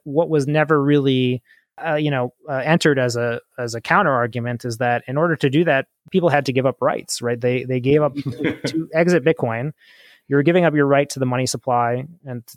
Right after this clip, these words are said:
Speaker 1: the known money supply, the known issuance, but people don't view it that way, right? Again, it was more the immediate satisfaction of you being able to enter a dApp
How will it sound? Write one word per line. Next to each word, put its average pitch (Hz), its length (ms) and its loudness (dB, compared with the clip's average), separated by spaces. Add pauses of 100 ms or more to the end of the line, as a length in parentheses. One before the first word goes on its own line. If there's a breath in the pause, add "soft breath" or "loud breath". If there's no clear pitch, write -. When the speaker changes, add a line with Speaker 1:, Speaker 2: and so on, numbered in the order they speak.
(100)
Speaker 1:
the 131 100 0
known 135 200 2
money 123 200 -2
supply, 117 380 -2
the 117 100 -4
known 131 200 -2
issuance, 120 440 -8
but 156 160 -4
people 233 160 2
don't 190 180 2
view 170 160 4
it 117 100 -2
that 101 160 -10
way, 104 160 -12
right? 117 280 -10 (420 soft breath)
Again, 143 300 2
it 135 80 0
was 135 180 0
more 139 320 2
the 127 420 -2 (800)
immediate 160 440 4
satisfaction 123 720 0
of 110 120 -6
you 113 100 -2
being 113 220 0
able 113 200 -2
to 110 80 0
enter 113 280 0
a 110 60 -2
dApp 104 320 -2